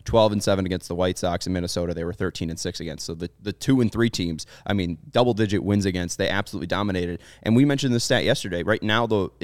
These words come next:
Guardians are the youngest team in Major League Baseball, be the eighth youngest team in Major League history to make it to the playoffs. Last team to do that was the nineteen eighty-six Mets.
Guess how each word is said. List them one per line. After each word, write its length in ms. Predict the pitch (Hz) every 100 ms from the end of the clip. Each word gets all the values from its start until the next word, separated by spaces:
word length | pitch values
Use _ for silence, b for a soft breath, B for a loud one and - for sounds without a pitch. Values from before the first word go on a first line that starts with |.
| -
Guardians 400 | 101 117 107 104
are 200 | - 101
the 380 | 92 95 90 85 -
youngest 380 | - 127 120 -
team 220 | 123 110
in 80 | 98
Major 240 | 101 98 95
League 140 | 92
Baseball, 360 | 98 101 92 90
be 80 |
the 180 | 90 90 - -
eighth 240 | 123 127 -
youngest 380 | 113 107 107 -
team 260 | 117 101
in 80 | 95
Major 240 | 95 92 92
League 140 | 90
history 420 | 101 101 92 90 - B B
to 140 | - 113
make 320 | 101 110 107
it 120 | 104
to 120 | - 98
the 80 |
playoffs. 580 | - - 110 92 90 - b b
Last 320 | 104 110 110
team 140 | 120 98
to 60 |
do 140 | 85 101
that 160 | 95
was 180 | 92 87
the 80 | 92
nineteen 400 | 95 95 - 92
eighty-six 500 | 87 87 - 85 -
Mets. 420 | 98 120 98 -